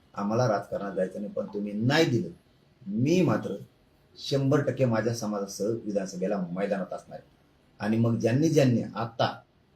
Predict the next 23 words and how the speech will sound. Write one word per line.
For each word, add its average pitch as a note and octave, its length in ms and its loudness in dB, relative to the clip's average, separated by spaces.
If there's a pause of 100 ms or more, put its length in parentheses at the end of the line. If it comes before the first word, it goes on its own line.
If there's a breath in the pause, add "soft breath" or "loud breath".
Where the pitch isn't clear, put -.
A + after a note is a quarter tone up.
(220)
आमच्या G#2+ 300 0
हातापाया B2+ 460 4
पडून, G2 420 -4
पदरं A#2 300 2
पसरून F#2+ 420 -4 (460)
उपयोग C#3+ 300 4
घेतला F2 320 -4 (280)
मताचा G#2 340 -2
मराठ्यांच्या, F2+ 560 -4 (680)
मराठ्यांचे B2 840 2 (200)
शेकडो D3+ 640 4
नेते A2 420 2
व्यासपीठावर A2 460 0
बसवले, F#2 400 -4
स्वतःचं G#2+ 580 -4
साधून A#2 400 2
घेतलं - 300 -4 (440)
आणि G#2 120 -4
आता G2 140 -6
साधल्यावर G#2+ 380 0
गुरगुर B2 360 0
सुरू G#2 220 -4
केली, F2 240 -8